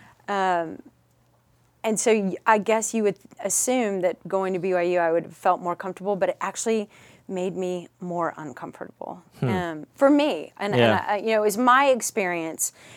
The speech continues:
Speaker 1: B Y U is really hard on me. I, I, I describe in my book that I felt like, um, a snow globe.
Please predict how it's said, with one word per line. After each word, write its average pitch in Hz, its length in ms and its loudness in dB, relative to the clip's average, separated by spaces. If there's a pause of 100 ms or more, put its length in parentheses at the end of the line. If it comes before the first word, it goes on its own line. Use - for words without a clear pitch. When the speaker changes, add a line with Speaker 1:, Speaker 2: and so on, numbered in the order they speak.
(120)
Speaker 1:
B 254 120 4
Y 269 100 10
U 247 120 4
is 185 140 0
really 185 240 0
hard 160 220 -4
on - 140 -10
me. - 240 -16 (100)
I, 190 280 2 (440)
I, 190 140 0 (280)
I 180 240 2 (580)
describe 196 460 4
in 185 120 -2
my 170 100 0
book 160 260 -4
that 170 100 2
I 165 100 0
felt 180 320 2
like, 170 440 -2
um, 160 480 -6 (760)
a 185 120 -6
snow 180 340 -2
globe. 156 300 -6